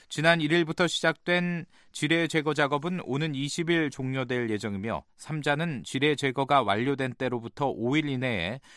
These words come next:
초소의 병-, 병력과 화기를 철수해야 합니다.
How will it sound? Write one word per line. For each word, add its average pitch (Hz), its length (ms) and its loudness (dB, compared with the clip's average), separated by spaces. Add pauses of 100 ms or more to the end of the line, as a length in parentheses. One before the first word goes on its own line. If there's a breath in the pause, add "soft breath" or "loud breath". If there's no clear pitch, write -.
(160 loud breath)
초소의 170 420 -2
병-, 127 380 -6
병력과 127 680 0
화기를 143 520 -6
철수해야 117 580 -8
합니다. 76 380 -10